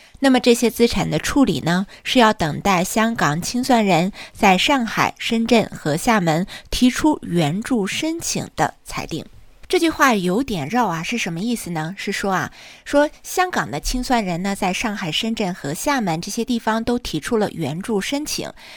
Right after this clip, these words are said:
可是裁定呢还没有下来，所以这些资产的处理要等到这些裁定下来才能一起做一个决定。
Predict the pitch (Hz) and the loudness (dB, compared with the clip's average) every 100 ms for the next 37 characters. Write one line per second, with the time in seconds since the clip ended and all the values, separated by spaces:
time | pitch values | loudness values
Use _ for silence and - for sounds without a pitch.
0 | - - 226 285 - 175 160 320 269 190 | -8 -2 0 -2 -4 -4 -2 -2 -2 -2
1 | 202 262 226 311 277 175 123 - - - | -2 -2 -2 0 0 0 -2 -6 -18 -4
2 | - 196 226 220 214 262 240 160 156 - | 0 0 0 -4 -2 -2 -2 -4 -6 -4
3 | 262 185 175 202 - 143 185 175 226 240 | -2 0 0 -2 -4 -6 -6 -4 -6 -6
4 | - 151 170 214 - 349 302 185 - - | -8 -10 -8 -8 -6 -4 -2 -4 -6 -12
5 | - - - 180 175 320 277 - 131 165 | -20 -14 -8 -6 -4 -6 -6 -6 -8 -6
6 | 147 120 147 - 117 - 156 | -8 -8 -10 -8 -6 -6 -8